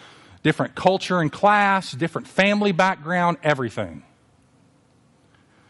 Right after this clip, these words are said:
When that happens, and that's happening in increasing levels and more and more and more and more among all the people of God, then we're getting closer to attaining it.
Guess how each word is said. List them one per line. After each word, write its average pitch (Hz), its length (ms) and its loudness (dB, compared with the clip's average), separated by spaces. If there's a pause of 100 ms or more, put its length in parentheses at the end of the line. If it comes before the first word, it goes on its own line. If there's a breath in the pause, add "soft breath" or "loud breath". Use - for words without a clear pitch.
(180 soft breath)
When 139 180 2
that 208 180 4
happens, 220 540 0
and 143 100 -4
that's 175 220 0
happening 175 400 0
in 135 80 0
increasing 190 720 0
levels 190 520 2
and 104 160 -6
more 160 340 4
and 190 120 -2
more 190 360 4
and 123 120 -2
more 147 180 2
and 185 100 0
more 185 120 4
among 135 280 0
all 156 280 4
the 202 80 -2
people 214 340 0
of 185 100 0
God, 202 320 4 (380 loud breath)
then 175 240 2
we're 180 120 4
getting 139 260 -2
closer 139 360 0
to 131 140 -2
attaining 110 460 -4
it. 82 100 -18